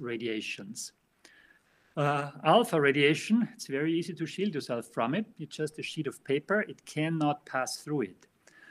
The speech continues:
Uh, that's the good part. The bad part is if you have an alpha emitting agent and it's in your tissue,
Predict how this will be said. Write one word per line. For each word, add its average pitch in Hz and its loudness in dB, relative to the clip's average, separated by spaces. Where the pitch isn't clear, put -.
Uh, 123 2
that's 135 -2
the 147 -4
good 185 -2
part. 135 0
The - -2
bad 202 0
part 127 0
is 139 -2
if 143 -6
you 143 2
have 139 -6
an 151 -6
alpha 151 0
emitting 139 0
agent 156 0
and 135 2
it's 127 -2
in 175 2
your 143 4
tissue, 160 2